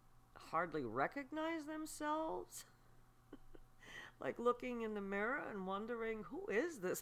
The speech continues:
<laughs> person anyway?" <laughs> We're not ourselves anymore when there's too much, uh, hurt and disappointment and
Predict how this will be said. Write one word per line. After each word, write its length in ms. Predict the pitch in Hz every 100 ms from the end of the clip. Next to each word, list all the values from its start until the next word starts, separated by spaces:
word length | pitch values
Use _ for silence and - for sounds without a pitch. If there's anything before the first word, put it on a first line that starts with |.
| -
<laughs> 60 |
person 480 | - - - - 175 -
anyway?" 580 | 180 - 208 156 156 151 -
<laughs> 140 | 185 - - 240 - - - - - - - - - - - - - - 320 339 339 330 311 - - - - - - - - - - - - - -
We're 120 | - 247
not 220 | 226 214
ourselves 880 | 214 214 - 185 175 160 147 - - - - - -
anymore 680 | 143 143 143 139 131 - - - - - - -
when 140 | 151
there's 280 | 147 147 -
too 260 | - 190 170
much, 500 | 156 143 - - 151
uh, 420 | 135 123 113 92 - - - - - - -
hurt 340 | 156 135 120 -
and 160 | 113
disappointment 880 | - 113 - - - 143 139 92 135
and 200 | 107 -